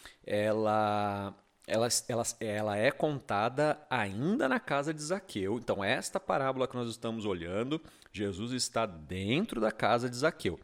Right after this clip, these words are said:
A cena de Zaqueu sendo salvo ainda não terminou.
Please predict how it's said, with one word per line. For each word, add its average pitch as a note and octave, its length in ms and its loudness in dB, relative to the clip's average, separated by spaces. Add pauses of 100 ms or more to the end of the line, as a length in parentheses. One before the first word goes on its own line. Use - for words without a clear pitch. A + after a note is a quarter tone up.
(280)
A G2+ 120 -2
cena C#3 680 0 (320)
de A2 160 -4
Zaqueu G2+ 600 0
sendo F#2 340 -6
salvo A2+ 760 0
ainda C3 400 0
não A#2 600 0
terminou. G#3 760 2